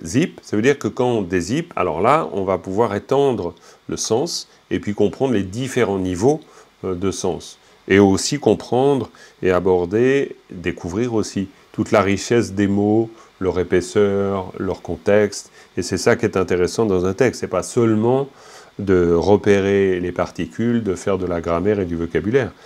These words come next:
C'est de comprendre. Il y a aussi, euh, une partie explication, commentaire du texte qui vaut la peine. Ok,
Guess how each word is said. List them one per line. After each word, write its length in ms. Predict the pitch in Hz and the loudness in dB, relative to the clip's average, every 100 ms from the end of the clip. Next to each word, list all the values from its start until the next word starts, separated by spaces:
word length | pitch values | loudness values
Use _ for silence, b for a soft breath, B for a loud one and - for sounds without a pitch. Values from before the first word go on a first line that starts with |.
| B | B
C'est 160 | - 92 | -4 -2
de 80 | 90 | -2
comprendre. 500 | - 104 - 123 95 | 0 -2 2 2 2
Il 80 | 85 | -2
y 20 | |
a 40 | |
aussi, 440 | 82 78 - 104 98 | -4 -6 -2 0 2
euh, 140 | 87 87 B _ | 0 -4 B _
une 100 | 95 | -6
partie 420 | 87 87 - 101 | -2 -2 -2 -2
explication, 840 | 87 90 - 123 120 117 104 - 123 | -2 -2 -4 -4 4 4 4 2 0
commentaire 560 | 117 110 110 107 120 85 | 2 2 2 0 -2 -2
du 160 | 87 | -6
texte 320 | 82 82 - | -8 -10 -10
qui 80 | - | -10
vaut 140 | 87 87 | -4 -4
la 100 | 78 | -4
peine. 220 | 76 64 - _ _ - B B B | -10 -12 -18 _ _ -20 B B B
Ok, 200 | 170 165 | 2 6